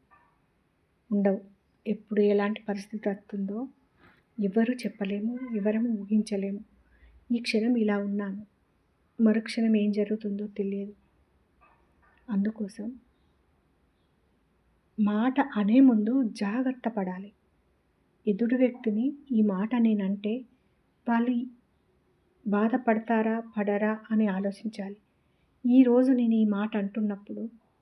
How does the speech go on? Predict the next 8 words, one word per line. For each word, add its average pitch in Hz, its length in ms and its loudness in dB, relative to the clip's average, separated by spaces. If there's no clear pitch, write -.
నా 214 140 0
పరిస్థితి 220 520 -4
బాగానే 208 500 0
ఉండొచ్చు, 196 500 -6
కానీ 269 300 4
రేపేం 269 560 6
జరుగుతుందో 247 640 -2
ఎవరి 208 260 -4